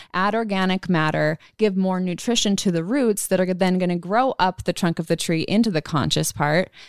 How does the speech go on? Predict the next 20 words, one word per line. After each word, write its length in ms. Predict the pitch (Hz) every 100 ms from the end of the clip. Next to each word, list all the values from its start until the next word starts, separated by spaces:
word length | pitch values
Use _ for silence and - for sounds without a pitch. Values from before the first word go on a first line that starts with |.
| _
and 160 | 170 175
to 80 | 175
the 100 | 175
branches 540 | 165 151 156 147 -
and 160 | 160 151
then 100 | -
to 140 | 156
the 100 | -
fruit. 540 | - 147 90 - - - _ _ _ _ -
So 440 | - 190 175 160
if 160 | - -
you 120 | 202
want 400 | 185 240 254 254 -
different 460 | 226 220 - 233 -
fruit, 420 | - 196 165 -
you 140 | 175 170
have 480 | - 185 180 - -
to 280 | 190 175 - _ _ _ _ _ _ _ _
go 200 | 202 185
deeper 640 | 175 180 170 165 185 262